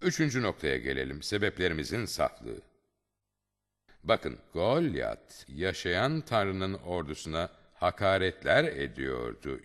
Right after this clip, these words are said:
Yehova'nın adı küçümseniyordu. Pagan tanrısının karşısında tek gerçek Tanrı. Davut dedi ki, "Bugün seni öldürüp kafanı keseceğim ki bütün bu topluluk İsrail'de bir Tanrı olduğunu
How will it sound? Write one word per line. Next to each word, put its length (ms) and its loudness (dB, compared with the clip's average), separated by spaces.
Yehova'nın 540 2
adı 400 -4
küçümseniyordu. 1080 -2
Pagan 500 2
tanrısının 640 -4
karşısında 960 0
tek 560 0
gerçek 800 0
Tanrı. 440 -4
Davut 280 0
dedi 220 -2
ki, 180 -4
"Bugün 260 2
seni 320 0
öldürüp 600 4
kafanı 520 4
keseceğim 560 0
ki 260 -2
bütün 460 4
bu 160 2
topluluk 600 6
İsrail'de 1040 6
bir 120 6
Tanrı 360 4
olduğunu 540 2